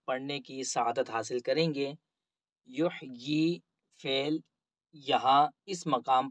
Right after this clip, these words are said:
पर कुरान पाक में अल्लाह तबारक व ताला के लिए इस्तेमाल हुआ है, लिहाजा हम इसका फ़ाइल भी अल्लाह ताला ही की ज़ात को बनाएंगे। युहयीकुम, अल्लाह तबारक व ताला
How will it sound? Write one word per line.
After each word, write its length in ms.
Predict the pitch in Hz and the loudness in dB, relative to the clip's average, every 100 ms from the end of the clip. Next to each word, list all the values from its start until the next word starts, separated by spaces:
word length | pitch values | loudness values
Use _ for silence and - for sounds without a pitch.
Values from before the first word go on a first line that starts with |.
| - | -2
पर 220 | 135 160 _ _ _ _ _ _ _ _ - | -2 -4 _ _ _ _ _ _ _ _ -4
कुरान 240 | 131 127 135 135 - | 2 2 0 -6 0
पाक 260 | 131 131 131 | 2 2 0
में 340 | 123 127 135 143 _ - | -10 -8 -8 -10 _ -6
अल्लाह 260 | 139 147 143 | 2 4 4
तबारक 380 | 123 120 120 - | 2 2 2 -2
व 120 | 127 | -4
ताला 360 | 123 117 113 120 | -2 -2 0 -2
के 180 | 123 139 | -4 -6
लिए 160 | 139 143 | -2 0
इस्तेमाल 520 | 139 - 135 131 139 | -2 -4 -6 2 2
हुआ 280 | 139 139 147 | 2 4 6
है, 160 | 143 147 160 - | 6 2 0 -6
लिहाजा 500 | 127 113 113 123 131 139 - | -2 0 0 2 0 0 -8
हम 240 | - 123 139 | -4 -4 -4
इसका 260 | 123 - 123 | -12 -4 -2
फ़ाइल 340 | 117 117 117 113 123 | 0 2 2 -2 -6
भी 120 | 135 - | -8 -8
अल्लाह 420 | 117 117 120 120 123 | -8 -4 0 0 0
ताला 300 | 113 113 113 | 0 0 -2
ही 180 | 110 135 | -4 -8
की 120 | - | -6
ज़ात 280 | 127 120 120 | 2 2 2
को 120 | 131 | -4
बनाएंगे। 500 | 123 123 127 131 143 151 _ _ _ _ _ _ _ _ - | -4 -2 -2 0 0 0 _ _ _ _ _ _ _ _ -4
युहयीकुम, 1500 | 151 170 - 135 120 117 131 147 160 160 _ _ 147 123 95 _ _ _ _ _ - | -2 -2 -6 -16 -20 -10 0 4 4 2 _ _ -6 -6 -6 _ _ _ _ _ -2
अल्लाह 300 | 143 151 156 | 2 4 4
तबारक 440 | 151 131 123 117 | 4 4 4 2
व 100 | 123 | 0
ताला 480 | 120 120 120 120 127 | 2 4 4 4 2